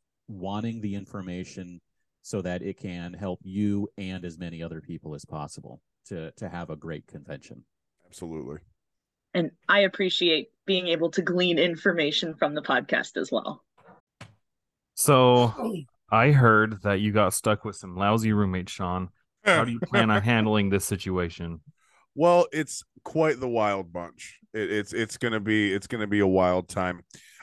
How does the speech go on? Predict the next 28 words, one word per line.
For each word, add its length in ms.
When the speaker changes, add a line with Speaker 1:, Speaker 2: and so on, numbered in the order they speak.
Speaker 2:
Uh, 160
so 180
for 260
those 300
of 120
you 180
that, 240
out 160
there 160
that 240
don't 320
know, 300
uh, 320
I 60
was 200
lucky 260
enough 240
to, 460
uh, 480
get 160
with 140
Jared. 440
I'm 260
gonna 180
be 140
rooming 340
with 180
Jared 520